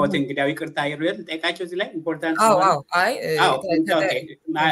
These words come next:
Speaker 2: እንዳላቋርጥ እያ-፣ ብዬ ነው። ቅድም ተወልደም ጥሩ አድርጎ ያቀረበዋል። መዘርዘር እንችላለን። ለምሳሌ እነ ራስ መስፍን ስለሺ፣ ሌሎች፣ ሌሎች ማአት ሺህ ጋሻ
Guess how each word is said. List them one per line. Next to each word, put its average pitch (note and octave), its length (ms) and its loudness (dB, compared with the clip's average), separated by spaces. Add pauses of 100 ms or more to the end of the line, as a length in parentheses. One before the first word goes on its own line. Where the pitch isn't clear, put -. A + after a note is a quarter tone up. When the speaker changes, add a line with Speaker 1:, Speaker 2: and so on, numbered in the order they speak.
Speaker 2:
እንዳላቋርጥ E3 640 2
እያ-፣ C#3+ 240 -2
ብዬ C#3+ 260 -6
ነው። A#2+ 140 -12
ቅድም E3+ 320 -4
ተወልደም F3+ 380 -2
ጥሩ D#3 120 -6
አድርጎ D3 200 -2
ያቀረበዋል። B2 640 -10 (100)
መዘርዘር D3 460 -2
እንችላለን። A#2+ 440 -14
ለምሳሌ C3 300 -12
እነ B2 140 -14
ራስ A#2+ 200 -14
መስፍን B2 340 -18
ስለሺ፣ A#2+ 260 -16 (100)
ሌሎች፣ B2 260 -14
ሌሎች B2 300 -16
ማአት G#3+ 340 -2
ሺህ D3+ 180 -4
ጋሻ C3 240 -6